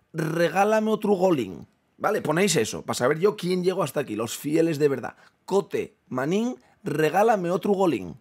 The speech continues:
¿vale? <laughs> Por saber. <laughs> Venga, amigos, muchísimas gracias. Tenéis mi Twitter, mi Instagram, TikTok, Twitch,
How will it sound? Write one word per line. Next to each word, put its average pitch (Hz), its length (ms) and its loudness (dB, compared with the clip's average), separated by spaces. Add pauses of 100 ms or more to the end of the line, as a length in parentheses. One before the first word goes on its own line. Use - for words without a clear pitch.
(120)
¿vale? 190 400 -2
<laughs> - 1120 -4
Por 190 140 2
saber. 110 440 0
<laughs> - 1040 -2
Venga, 202 160 2
amigos, 180 320 4
muchísimas 151 320 2
gracias. 127 540 2
Tenéis 123 240 0
mi 139 120 -8
Twitter, 143 400 0
mi 135 60 -8
Instagram, 139 560 -2
TikTok, 143 540 2 (240)
Twitch, 170 520 2